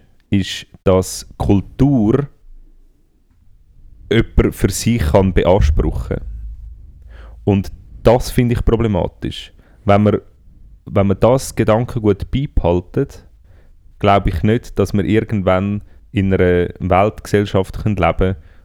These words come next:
wo man einander kann wirklich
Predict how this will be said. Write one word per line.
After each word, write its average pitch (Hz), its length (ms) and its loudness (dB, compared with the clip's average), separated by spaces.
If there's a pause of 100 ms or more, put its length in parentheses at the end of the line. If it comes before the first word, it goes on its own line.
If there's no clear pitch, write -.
(100)
wo 90 240 0
man 87 400 0
einander 90 560 0 (240)
kann 90 280 -2 (100)
wirklich 95 520 -2